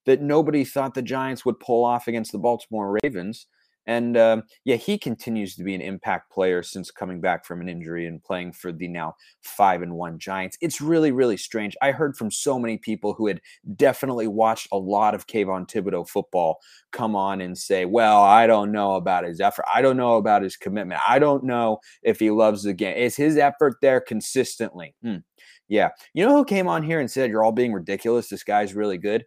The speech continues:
Me. It was me. I said that. And I told you at the time that when he turned out to be a good difference maker for the Giants,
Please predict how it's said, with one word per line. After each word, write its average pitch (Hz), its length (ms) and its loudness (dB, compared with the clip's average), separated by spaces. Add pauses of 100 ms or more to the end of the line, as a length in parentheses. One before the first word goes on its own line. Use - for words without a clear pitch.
(140)
Me. 101 400 -6
It 165 180 0
was 156 300 2
me. 117 280 -2 (140)
I 143 180 2
said 95 340 -4
that. 87 260 -2 (300)
And 123 120 -4
I 120 60 -2
told 151 360 0
you 135 120 0
at 120 100 -2
the 104 80 -12
time 196 320 -6 (1500)
that 131 220 2
when 135 180 -4
he 143 240 -6
turned 139 300 -4
out 120 160 0
to - 100 -14
be 120 140 -2
a 110 100 -2
good 107 300 0 (140)
difference 139 400 -2
maker 95 260 -8
for 92 160 -14
the 90 80 -8
Giants, 85 420 -12